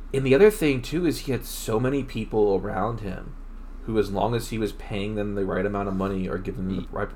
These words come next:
Speaker 2: yeah,
Speaker 1: amount
Speaker 2: the
Speaker 1: of
Speaker 2: yes men.
Speaker 1: prestige, they didn't care.
Speaker 2: Yeah.
Speaker 1: Like,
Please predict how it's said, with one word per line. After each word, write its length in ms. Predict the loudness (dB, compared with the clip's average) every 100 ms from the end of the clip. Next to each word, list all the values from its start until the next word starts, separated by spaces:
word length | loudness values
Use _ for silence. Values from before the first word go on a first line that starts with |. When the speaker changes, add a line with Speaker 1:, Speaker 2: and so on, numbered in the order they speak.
| -2 4
Speaker 2:
yeah, 60 |
Speaker 1:
amount 140 | 6 8
Speaker 2:
the 40 | 8
Speaker 1:
of 40 |
Speaker 2:
yes 240 | 8 8
men. 120 | 6 4
Speaker 1:
prestige, 340 | 2 -2 -6 -12 -4
they 80 | 0
didn't 200 | 2 0
care. 340 | -4 -4 -4 -8 -12 -12 -2
Speaker 2:
Yeah. 140 | 0 0 -2
Speaker 1:
Like, 260 | 2 2